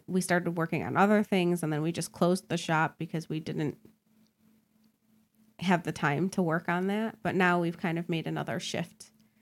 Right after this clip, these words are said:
in the other things that we're,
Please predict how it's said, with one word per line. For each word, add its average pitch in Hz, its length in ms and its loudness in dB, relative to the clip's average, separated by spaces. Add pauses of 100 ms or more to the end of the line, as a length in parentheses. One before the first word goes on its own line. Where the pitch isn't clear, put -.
(600)
in 180 460 2 (640)
the 185 260 4
other 165 280 2
things 226 320 0
that - 180 2
we're, 262 340 2